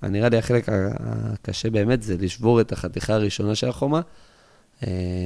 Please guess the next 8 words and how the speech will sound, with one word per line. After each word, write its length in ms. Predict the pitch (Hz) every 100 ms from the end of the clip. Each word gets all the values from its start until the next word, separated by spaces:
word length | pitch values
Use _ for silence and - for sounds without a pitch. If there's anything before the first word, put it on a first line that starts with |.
| 90 90 98 - -
אבל 140 | 95
מהרגע 320 | 95 98 117 120
שזה 200 | 101 98
קורה 200 | 120 127
זה 100 | 101
קצת 280 | - 110
יותר 240 | 101 104 98
קל. 220 | -